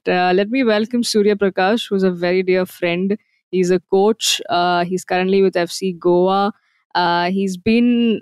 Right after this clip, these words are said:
I mean, he started off his journey in Mumbai itself, and that's how we met. And we've been in, uh, touch for a couple of years now.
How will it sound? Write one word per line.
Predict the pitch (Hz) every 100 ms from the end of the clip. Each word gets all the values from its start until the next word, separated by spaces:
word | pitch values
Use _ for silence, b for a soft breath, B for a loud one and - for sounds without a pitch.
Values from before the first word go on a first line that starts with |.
| -
I | 180
mean, | 185
he | 185
started | - 190 196
off | 202
his | 190
journey | 175 180 180 185 190
in | 185 185
Mumbai | 180 170 175 180
itself, | 175 - 175 160 160
and | 165
that's | 156 156
how | - 165
we | 165 170
met. | 156 156 -
And | 160
we've | 156 156 160
been | 165 165
in, | 165 160 160 -
uh, | 165 160 156 156
touch | 160 170
for | - 165
a | 156
couple | 165 190 190
of | 180
years | 170 170 170
now. | 165 165